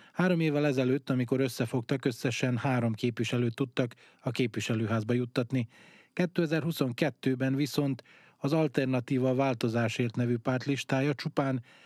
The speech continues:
háromezerkétszázhatvanhét szavazatot kapott, ami nem volt elég a parlamentbe jutáshoz. Most ismét önállóan indulnak, és abban bíznak, nagyobb lesz a támogatottságuk, legalább akkora, hogy egy képviselőjük bekerüljön a törvényhozásba.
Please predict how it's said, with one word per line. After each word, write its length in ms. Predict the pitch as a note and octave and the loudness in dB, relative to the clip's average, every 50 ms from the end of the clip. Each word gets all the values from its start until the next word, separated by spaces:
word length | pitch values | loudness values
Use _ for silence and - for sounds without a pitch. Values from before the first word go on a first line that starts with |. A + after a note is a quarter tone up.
| - - - | -20 -20 -10
háromezerkétszázhatvanhét 1600 | _ - E3+ E3+ E3 D#3 D3 C3 C#3+ B2+ A#2 - D#3 - - C#3+ C3 A#2+ - C3 B2 - C#3 B2+ - - C3 B2 A#2 C3+ A#2+ A2+ | _ 0 0 2 2 2 2 2 0 0 2 0 -2 0 0 0 0 0 0 -2 0 0 0 -2 0 0 0 0 2 0 0 0
szavazatot 520 | - B2+ A#2 A2+ A2+ A2+ A2 - B2+ A#2 | 0 0 0 0 0 0 0 -2 -2 -2
kapott, 420 | - - C#3+ A#2+ - B2+ A#2+ - - - - - - - - - _ | -2 -2 -2 0 0 -2 -2 -6 -12 -20 -20 -20 -20 -20 -20 -10 _
ami 140 | - D#3 E3+ | -2 0 2
nem 200 | F3 F3 E3 C#3+ | 2 2 2 2
volt 200 | B2+ B2 A2+ - | 2 2 2 2
elég 240 | B2 A#2+ B2 A2+ A#2+ | 2 2 2 0 0
a 40 | A2+ | 0
parlamentbe 540 | - A#2+ A#2 A2 A2 G#2+ A2 G#2+ G#2 A2 | 0 0 2 2 2 2 2 2 2 2
jutáshoz. 640 | A2 A#2 A2 - A#2+ A2+ G#2+ - - B2 A2 G2+ - - _ _ _ _ _ - - - - - - _ _ _ _ _ | 0 0 0 0 -2 -2 -2 0 0 -2 -2 -2 -6 -12 _ _ _ _ _ -20 -20 -20 -20 -20 -20 _ _ _ _ _
Most 160 | C#3+ B2+ - | -4 -2 0
ismét 300 | F#3+ D3 D#3 D3 C#3 - | 0 0 0 0 0 0
önállóan 520 | E3 D3 C3+ B2+ A#2+ A#2 A#2 A#2 A#2 A#2+ | 0 2 2 2 2 2 2 2 2 2
indulnak, 520 | A#2+ A#2+ A#2+ A#2 A#2+ B2 B2+ C#3 C#3 B2+ - | 2 2 2 2 2 2 2 0 0 -2 -2
és 120 | B2 - | -2 -2
abban 320 | D3+ C#3+ C3+ B2 A#2+ A#2 | -2 0 0 0 0 2
bíznak, 420 | A2+ C3 C#3 C3 B2 C3 B2+ A#2+ - - _ _ _ _ | 2 0 0 0 0 -2 -2 -2 -6 -12 _ _ _ _
nagyobb 420 | - D3 D3+ D3+ C#3+ B2+ B2 A2+ A2 | -2 0 2 2 2 2 0 0 0
lesz 200 | A#2 A2+ - - | 0 0 0 0
a 60 | B2 | -2
támogatottságuk, 960 | A2 - B2 A#2 A#2 A2+ A#2+ A2 - B2 A#2 - - B2 A#2 A2+ C3+ C3+ - - | 0 0 0 2 2 0 -2 0 0 -2 -2 0 0 0 0 2 0 0 0 2
legalább 460 | D#3 D#3 C3+ C3 B2 A#2+ A2+ A2 B2+ | 2 2 2 2 2 0 0 0 0
akkora, 440 | C#3 B2+ - - C#3+ B2+ B2 A#2+ - _ _ - - - - - _ _ | -2 0 0 0 0 0 0 -2 -4 _ _ -20 -20 -20 -20 -20 _ _
hogy 140 | - C3+ C3 | -2 0 0
egy 120 | C3 B2 | 0 -2
képviselőjük 800 | - - C3+ A#2+ - B2 A#2 - B2+ A#2 A#2 A#2+ A#2 A#2+ A#2+ A#2 | 0 -2 -2 0 0 -2 0 0 2 2 2 2 2 2 0 0
bekerüljön 540 | A#2 C3 A#2 - A#2+ A2 A2+ A2+ A2 A2 A2 | 0 -2 0 0 0 0 0 0 2 0 0
a 60 | G#2+ | 0
törvényhozásba. 840 | G#2+ - A#2 A2 G#2+ A2+ G#2+ G#2 A2 G#2+ G#2+ G#2 G2 - - C#3 B2 | 0 0 -2 0 0 -2 -2 -2 -2 -2 -2 -4 -2 -4 -4 -6 -6